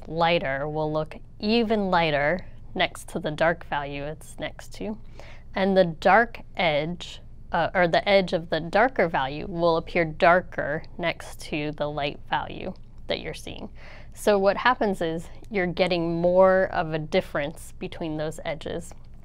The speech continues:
You're actually getting a little bit of a darkening of the edge of your dark value. And so that really is what's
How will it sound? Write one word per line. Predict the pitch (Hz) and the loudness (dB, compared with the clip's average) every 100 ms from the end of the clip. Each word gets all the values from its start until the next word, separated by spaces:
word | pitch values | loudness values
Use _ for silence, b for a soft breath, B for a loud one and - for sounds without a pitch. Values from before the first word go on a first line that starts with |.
| - - - - - | -16 -16 -16 -14 0
You're | 262 | 4
actually | 185 175 214 | 6 4 2
getting | 185 185 170 | 4 4 4
a | 160 | 2
little | 175 180 | 4 2
bit | 180 | 2
of | 165 | -2
a | 156 | -4
darkening | 147 - 156 165 - 156 139 139 170 B B B B - | -6 0 2 2 -2 -6 -6 -8 -10 B B B B 2
of | 185 160 | 2 4
the | 170 - | 2 2
edge | 156 143 151 - | 2 2 0 -6
of | - 151 | -6 -4
your | 151 | -4
dark | 151 151 151 - | -2 -2 -2 -6
value. | - 147 147 151 160 - | -6 -6 -8 -10 -10 -8
And | 165 160 | -8 -8
so | - 156 151 | -6 -6 -4
that | 233 160 165 - | 2 2 2 0
really | 170 170 151 151 | 0 2 2 0
is | 151 156 151 - | -4 -6 -8 -4
what's | 151 143 - | -4 -6 -12